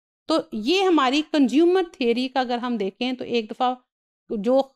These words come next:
खुलासा हमारे सामने आता है तो उसको हम कहते हैं कि जब कंज्यूमर्स के पास बैलेंस्ड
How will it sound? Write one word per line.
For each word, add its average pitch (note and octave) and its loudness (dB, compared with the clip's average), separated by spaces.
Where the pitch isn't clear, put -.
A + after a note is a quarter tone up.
खुलासा A#3+ 0
हमारे B3+ 0
सामने A#3+ -2
आता F#3 -2
है G#3+ -4
तो D#4 2
उसको D#4 0
हम D4+ 4
कहते C#4 0
हैं D4 0
कि D4 -4
जब C4+ -2
कंज्यूमर्स D#4 2
के C4+ -4
पास F#3 -4
बैलेंस्ड D#4 2